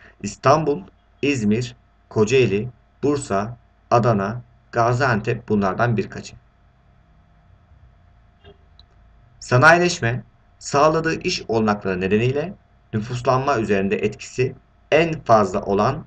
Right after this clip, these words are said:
ekonomik faaliyettir. Kocaeli, İzmir, Bursa, Adana, Kırıkkale, Seydişehir, Batman, Ereğli, Karabük, İskenderun gibi şehirlerimiz sanayiye bağlı hızlı gelişmiştir.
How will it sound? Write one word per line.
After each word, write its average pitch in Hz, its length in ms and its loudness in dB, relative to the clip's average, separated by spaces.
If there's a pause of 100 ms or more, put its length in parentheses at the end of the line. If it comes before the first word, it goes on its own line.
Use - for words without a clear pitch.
ekonomik 110 580 -2
faaliyettir. 95 640 0 (1500)
Kocaeli, 139 580 4 (180)
İzmir, 101 580 -4 (260)
Bursa, 123 580 0 (280)
Adana, 110 560 4 (280)
Kırıkkale, 92 640 -2 (220)
Seydişehir, 104 880 -4 (180)
Batman, 104 580 -2 (200)
Ereğli, 107 560 0 (280)
Karabük, 123 580 -2 (280)
İskenderun 117 640 0
gibi 90 200 -8
şehirlerimiz 92 760 -2 (360)
sanayiye 101 580 0
bağlı 110 360 0 (160)
hızlı 101 300 -4
gelişmiştir. - 640 -10